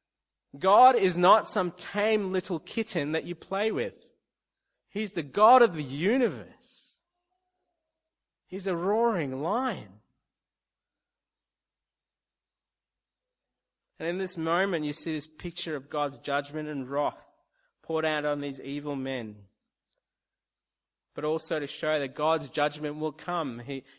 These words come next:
you don't need to lose heart if you belong to God. The innocent will be vindicated. If not now, but when Jesus returns.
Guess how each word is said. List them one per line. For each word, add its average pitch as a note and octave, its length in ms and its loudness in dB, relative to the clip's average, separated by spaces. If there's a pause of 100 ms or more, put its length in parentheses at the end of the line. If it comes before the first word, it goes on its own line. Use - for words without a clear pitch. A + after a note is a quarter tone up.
you C3 80 -10
don't D3 200 0
need D#3+ 160 -4
to D3 80 -8
lose D3+ 280 -4
heart E3+ 420 0
if D3 100 -10
you D3 100 -8
belong D3+ 340 -2
to D3+ 140 -10
God. C3+ 460 0
The C#3+ 140 -4
innocent D#3 400 -4 (220)
will D#3 120 -2
be D3 120 -6
vindicated. C#3 720 -8 (1120)
If - 100 -18
not D#3 180 -6
now, D3+ 180 -4
but C#3+ 140 -4
when C3 160 -6
Jesus C#3 460 -10
returns. A#2 800 -16